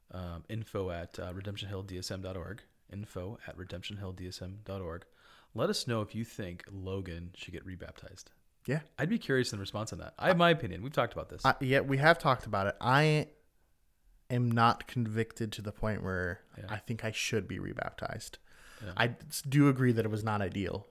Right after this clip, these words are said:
Speaker 2: 'cause I
Speaker 1: Yeah.
Speaker 2: do hold that it should be in a local church. But please, let us know your thoughts. I
Speaker 1: Let
Speaker 2: thought
Speaker 1: us
Speaker 2: it
Speaker 1: know
Speaker 2: was,
Speaker 1: your thoughts. I'm still working on you.
Speaker 2: it was relevant to this text.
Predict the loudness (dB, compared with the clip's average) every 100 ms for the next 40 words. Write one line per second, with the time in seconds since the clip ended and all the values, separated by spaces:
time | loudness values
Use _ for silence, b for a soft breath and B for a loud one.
0 | _ -6 -4 0 2 2 2 0 0 -4
1 | -2 2 4 4 0 0 -2 -4 -6 -10
2 | -10 -12 -14 -18 b b b b -8 -2
3 | 0 2 0 -2 -6 -6 -6 -6 -4 -2
4 | -2 -4 -6 -8 -4 0 4 4 2 -2
5 | -6 -10 -10 -6 -2 -2 -4 -8 -10 -10
6 | 0 6 6 8 10 10 10 6 4 2
7 | 2 2 -2 -2 -2 -4 -12 -14